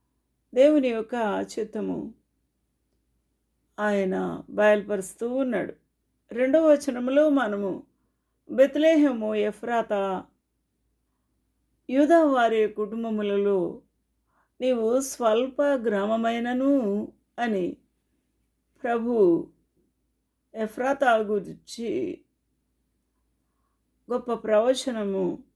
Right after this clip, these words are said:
"నీలో నుండి ఇశ్రాయేలీయులను ఏలబోవాడు,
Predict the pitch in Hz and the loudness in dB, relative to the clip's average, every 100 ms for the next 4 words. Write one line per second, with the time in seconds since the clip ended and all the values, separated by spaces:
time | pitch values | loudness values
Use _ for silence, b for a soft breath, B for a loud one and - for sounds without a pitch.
0 | _ _ - 247 311 330 330 302 269 277 | _ _ -6 0 2 4 4 4 2 2
1 | 254 208 220 247 - _ _ _ _ _ | 0 -2 -2 -6 -10 _ _ _ _ _
2 | _ _ _ _ _ _ _ _ - 214 | _ _ _ _ _ _ _ _ -2 -2
3 | 214 247 285 320 330 285 277 269 262 254 | 0 4 6 6 6 4 4 2 0 -2
4 | 247 240 220 180 185 - _ _ _ _ | -4 -4 -4 -6 -8 -14 _ _ _ _
5 | _ _ _ _ _ 214 233 277 269 262 | _ _ _ _ _ -4 2 4 6 6
6 | 247 226 220 214 185 175 160 139 | 6 6 6 4 4 2 -2 -6